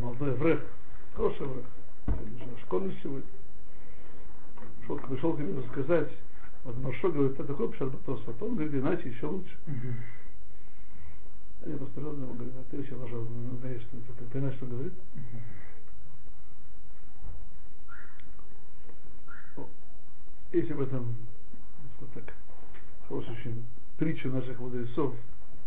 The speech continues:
Speaker 1: Сказано было так. Им решойним камалохим. Если мы, если мы относимся к мудрецам с, с первых поколений, как к ангелам, то мы являемся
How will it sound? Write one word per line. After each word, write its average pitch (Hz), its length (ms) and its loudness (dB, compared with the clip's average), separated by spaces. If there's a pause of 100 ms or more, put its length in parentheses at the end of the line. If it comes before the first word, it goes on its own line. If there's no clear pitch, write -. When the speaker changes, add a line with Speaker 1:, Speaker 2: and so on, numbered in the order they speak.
(1400)
Speaker 1:
Сказано 135 260 0
было 131 200 0
так. - 160 0 (920)
Им 220 160 0
решойним 135 760 0 (460)
камалохим. 127 720 0 (880)
Если 170 140 -2
мы, 147 420 0
если 185 180 -2
мы 160 120 0
относимся 131 500 0
к 113 120 -2 (460)
мудрецам 131 500 0
с, - 800 -2
с 131 40 -2 (220)
первых 160 280 4
поколений, 127 640 0 (760)
как 117 180 -2
к - 120 -2 (160)
ангелам, 127 540 0 (1200)
то 135 80 -2
мы 180 200 0
являемся 135 800 0